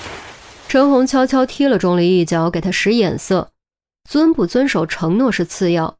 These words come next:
先稳住局面，控制住这家伙再说。和一歹徒疯子较什么真？钟离蹙着眉头犹豫了一下，这才很不情愿地点点头。“好吧，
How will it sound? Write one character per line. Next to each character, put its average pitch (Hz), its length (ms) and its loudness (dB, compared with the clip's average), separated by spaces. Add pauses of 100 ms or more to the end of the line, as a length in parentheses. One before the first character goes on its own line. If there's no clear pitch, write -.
先 214 260 0
稳 170 180 2
住 180 200 0
局 165 260 -2
面， 190 300 0
控 277 280 -2
制 185 160 -2
住 170 160 -2
这 175 140 -2
家 185 240 -2
伙 190 100 -4
再 165 220 -4
说。 185 320 -4 (560)
和 277 120 0
一 349 120 4
歹 170 240 -2
徒 190 160 -2
疯 311 280 0
子 170 160 -2
较 175 200 -4
什 - 160 -6
么 160 80 -4
真？ 170 260 -2 (1300)
钟 302 260 2
离 254 200 2
蹙 247 240 0
着 202 100 2
眉 180 220 2
头 196 280 0
犹 175 240 0
豫 247 120 0
了 190 140 2
一 160 160 0
下， 175 340 -4 (260)
这 214 160 0
才 190 180 -2
很 170 220 -2
不 190 100 0
情 175 220 -2
愿 190 160 2
地 156 80 0
点 165 180 -2
点 170 180 0
头。 160 400 -6 (1160)
“好 208 160 2
吧， 226 320 0